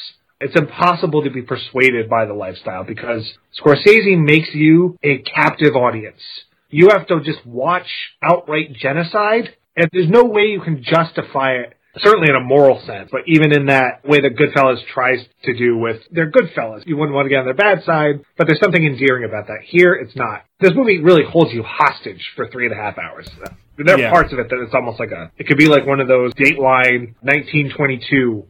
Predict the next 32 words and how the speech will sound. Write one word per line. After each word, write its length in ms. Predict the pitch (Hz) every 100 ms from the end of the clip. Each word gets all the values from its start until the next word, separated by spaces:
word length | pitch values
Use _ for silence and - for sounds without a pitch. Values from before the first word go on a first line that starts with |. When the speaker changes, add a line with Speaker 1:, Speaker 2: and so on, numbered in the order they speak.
| _ -
Speaker 1:
could 140 | 135
be 120 | 127 123
the 140 | 135
tagline 520 | - 131 127 117 113
of 100 | 107
this 160 | 107 -
movie. 240 | 104 85 -
So 80 | 123
I, 180 | 127 139
I 40 |
think 260 | 170 151 -
that 200 | 143 160
is 60 | 139
what 200 | 143 127
makes 260 | 131 127
this 180 | 131 117 - - - -
a 60 | 147
new 300 | 143 151 139 -
chapter 440 | 151 123 120 123 110
in 100 | 107
Scorsese's 760 | - 120 - 120 113 107 101 -
crime. 400 | - 127 95 101 - -
And 120 | 175
they're 100 | 214
also 180 | 269 302
not, 180 | 220 202
like, 200 | 175 151
chaotically 800 | - 156 135 135 151 - 131 120
interesting 400 | 117 117 110 120
like 160 | 110 104
Jordan 300 | 127 131 120
Belfort. 540 | 110 123 214 208 -